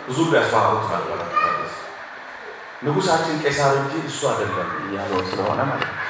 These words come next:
ሚስትየዋ መጣ ደግሞ «በዚህ ሰው ምክንያት ሌሊቱን በሙሉ በህልሜ ስሰቃይ አድሬያለሁና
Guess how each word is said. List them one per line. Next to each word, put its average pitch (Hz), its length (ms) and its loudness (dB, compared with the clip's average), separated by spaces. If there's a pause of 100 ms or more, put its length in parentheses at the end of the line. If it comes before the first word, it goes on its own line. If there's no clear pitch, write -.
ሚስትየዋ 233 500 6
መጣ 196 200 4 (100)
ደግሞ 202 240 4 (100)
«በዚህ 143 340 4
ሰው 220 240 6
ምክንያት 208 460 4
ሌሊቱን 180 380 2
በሙሉ 180 400 6
በህልሜ 160 360 2
ስሰቃይ - 400 4
አድሬያለሁና 131 640 4